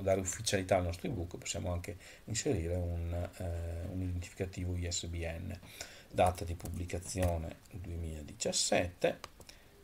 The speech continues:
titolo originale ebook con writer, cambiamo tanto per, eh, e qui sotto possiamo inserire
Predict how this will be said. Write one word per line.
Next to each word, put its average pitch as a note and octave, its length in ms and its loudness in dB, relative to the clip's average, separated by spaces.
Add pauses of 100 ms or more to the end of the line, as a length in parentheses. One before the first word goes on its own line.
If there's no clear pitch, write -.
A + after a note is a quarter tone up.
(100)
titolo F2+ 400 2
originale E2 800 2 (680)
ebook F#2 760 -2 (1080)
con E2 560 0 (800)
writer, - 560 -2 (160)
cambiamo E2 580 -6 (320)
tanto - 400 -14
per, D#2+ 480 0 (840)
eh, F2 760 2 (120)
e F3 120 2
qui G#2 220 4
sotto - 420 4
possiamo F2+ 480 4
inserire G2+ 800 4